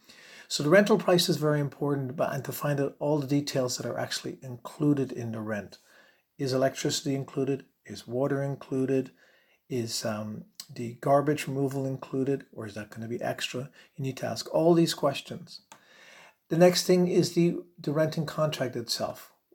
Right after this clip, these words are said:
Now, because this will be in French, I highly recommend, and I can't say it enough times, get yourself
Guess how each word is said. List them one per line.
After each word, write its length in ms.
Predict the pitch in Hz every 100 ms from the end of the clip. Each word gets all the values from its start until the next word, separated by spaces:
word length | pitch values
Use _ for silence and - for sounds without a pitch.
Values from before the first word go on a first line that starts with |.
| _ _ -
Now, 140 | 127 113
because 380 | 135 175 190 180
this 160 | -
will 100 | 151
be 160 | 131 123
in 140 | 117
French, 400 | - 143 139 -
I 160 | 139 135
highly 520 | - - 156 170 147
recommend, 540 | 135 127 123 120 120 117
and 140 | 123
I 60 | 120
can't 340 | - 139 131
say 200 | - 123
it 60 | 123
enough 240 | 127 127
times, 380 | - 120 113 - - - _ _
get 300 | - 151 151
yourself 600 | 160 - 139 127 127 -